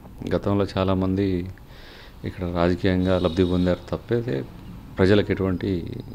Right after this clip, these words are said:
సర్వీస్ చేయని పరిస్థితి. ఈరోజు దాన్నంతా కూడా నేను భుజానికి ఎత్తుకొని ఆ ప్రజల్లో మమేకమై అన్ని, ఈ, ఒకళ్ళ వాళ్ళకి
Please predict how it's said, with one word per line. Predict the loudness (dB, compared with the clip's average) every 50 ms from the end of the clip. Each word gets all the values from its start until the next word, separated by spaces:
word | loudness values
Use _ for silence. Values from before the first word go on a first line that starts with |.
| -12 -12 -12
సర్వీస్ | -4 -2 0 2 4 2 2 0 0 -2
చేయని | -4 -4 -4
పరిస్థితి. | -2 -2 -2 -2 -2 -4 -8 -8 -6 -8 -8 -8 -10 -14 -14 -14 -14 -14 -14 -14 -14 -14 -14 -14 -6 -2
ఈరోజు | 0 0 2 2 2 2 2 2 2 0 0
దాన్నంతా | 0 0 2 2 2 2 4 4
కూడా | 4 4 4 4
నేను | 4 4 2 2 0 0
భుజానికి | 0 0 2 2 0 0 -2
ఎత్తుకొని | -2 -4 -6 -8 -8 -6 -4 -4 -6 -6 -8 -10 -12 -14 -16 -16 -18 -18 -18 -18 -18 -20 -20 -20 -20 -20 -20 -20 -20 -20 -20 -20 -20 -20 -16 -14 -10
ఆ |
ప్రజల్లో | -2 0 2 2 4 4 4 4 4
మమేకమై | 2 2 2 2 0 0 -2 -4 -6 -8 -8 -10 -12 -16 -18 -20 -20 -20 -20 -20 -20 -20 -20 -20 -20 -10 -4 -2
అన్ని, | 2 2 4 2 2 0 -4 -6
ఈ, | -6 -4 -2 -2 0 -2 -2 -2 -4
ఒకళ్ళ | -4 -6 -8 -6 -4 -2 -2 -2
వాళ్ళకి | 0 0 2 2 2 2 0 -4 -4 -6 -6 -6 -6